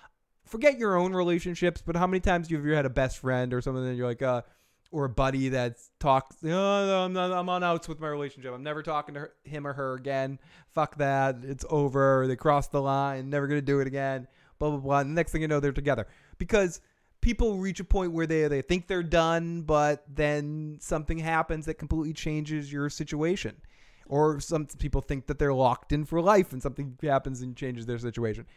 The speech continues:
And in this moment, I think Kim is starting to realize that her, I, I, I don't, I don't love this expression all the time. Her best self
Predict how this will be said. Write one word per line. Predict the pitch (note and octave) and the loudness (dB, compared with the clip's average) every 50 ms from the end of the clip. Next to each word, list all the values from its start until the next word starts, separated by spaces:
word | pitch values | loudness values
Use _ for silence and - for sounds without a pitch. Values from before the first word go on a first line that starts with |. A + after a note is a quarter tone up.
| _ _ _ _ _ _ _ _ _ _ | _ _ _ _ _ _ _ _ _ _
And | F#3 F3+ F3 | 4 4 4
in | F3 F3 | 6 6
this | F#3+ G#3+ G#3+ F3+ | 6 4 4 4
moment, | F3+ F3 E3+ E3+ D#3+ D#3+ D#3+ D#3+ D#3 - | 4 4 4 6 6 4 4 4 0 0
I | - D#3 | -2 -2
think | D3+ D#3+ D3+ C#3+ - | -2 -2 -6 -6 -4
Kim | - F3 F3+ F3 F3 | -2 0 0 2 0
is | E3+ D#3+ | 0 -2
starting | - - D#3 C#3+ C#3+ C#3+ C#3+ | 0 2 2 2 2 2 -2
to | C#3 C#3+ | -4 -2
realize | C3 C3+ C3+ C3 C3 B2+ B2 A#2+ A#2+ A#2+ A#2 A2 | 0 2 4 4 4 4 4 4 4 2 0 0
that | A2 B2+ A#2 A#2 B2 A#2+ - - - - - _ _ _ _ _ | 2 4 4 4 4 2 0 -6 -18 -20 -20 _ _ _ _ _
her, | - - D3 D3 D3+ D3 C#3+ C#3+ C#3+ C3 - _ _ _ _ _ _ _ _ _ - _ _ - - - - - _ _ _ _ - - _ _ - | -4 0 2 2 4 4 4 2 2 0 -4 _ _ _ _ _ _ _ _ _ -20 _ _ -20 -20 -20 -20 -20 _ _ _ _ -20 -20 _ _ -10
I, | A#2+ C3 C#3 C#3 - - | -8 -8 -8 -8 -10 -14
I, | - C#3+ - - | -14 -14 -10 -6
I | D#3 | -4
don't, | D3+ D3+ D3 D3 D3 C#3 C#3 - | -2 0 0 0 0 -2 -4 -2
I | - D3+ | -2 -2
don't | E3 D#3+ D3+ | -2 -2 -2
love | C3 A#2+ A#2+ | -4 -4 -4
this | C3 B2+ - | -4 -4 -4
expression | C#3 - - C3+ B2+ B2+ - C3+ | -6 -2 -2 0 0 0 -2 -2
all | B2+ B2+ | -4 -2
the | B2+ C3 | -2 -2
time. | C3 B2 - - - _ _ _ _ _ _ _ _ | -4 -4 -6 -10 -16 _ _ _ _ _ _ _ _
Her | - F3 F#3 F#3 | 2 4 4 4
best | E3+ B2+ - _ F#3 E3+ E3 - - - - - | 2 0 0 _ 2 4 4 2 0 -4 -8 -8
self | - - - - F3 E3+ F3 D3 B2 - - - - - | -6 -6 0 4 6 6 6 6 4 -2 -6 -14 -18 -20